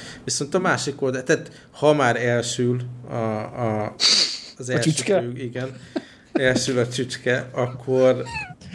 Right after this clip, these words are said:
Speaker 1: akkor szép lesz a kép, tehát az, azzal nem panaszkodnék, de, de meg lehet, hogy így az ember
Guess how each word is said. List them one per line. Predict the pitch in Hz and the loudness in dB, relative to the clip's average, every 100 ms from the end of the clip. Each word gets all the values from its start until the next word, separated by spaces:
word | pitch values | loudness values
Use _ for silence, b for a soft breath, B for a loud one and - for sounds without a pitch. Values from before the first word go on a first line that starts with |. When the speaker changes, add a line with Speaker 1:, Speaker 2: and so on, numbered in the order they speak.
| - | -6
Speaker 1:
akkor | - - 151 | -2 2 2
szép | - 175 143 | 4 4 2
lesz | 113 104 - | 0 -2 -4
a | - | -6
kép, | 113 107 | -6 -6
tehát | - - | -6 -4
az, | 127 117 | -2 0
azzal | 120 117 120 | -2 -2 0
nem | 120 127 120 | 0 0 -2
panaszkodnék, | 110 104 104 - 117 113 117 113 | -4 -2 -4 -2 -4 -2 -4 -2
de, | 117 117 117 B B B B _ - - | 0 0 -4 B B B B _ -20 -10
de | 135 123 120 120 120 156 | 0 2 2 0 -4 -8
meg | 143 | 0
lehet, | 180 147 131 | 4 4 2
hogy | 120 | -4
így | 117 117 | -4 -4
az | 110 | -2
ember | 117 110 110 107 104 | -2 -2 -2 -2 -2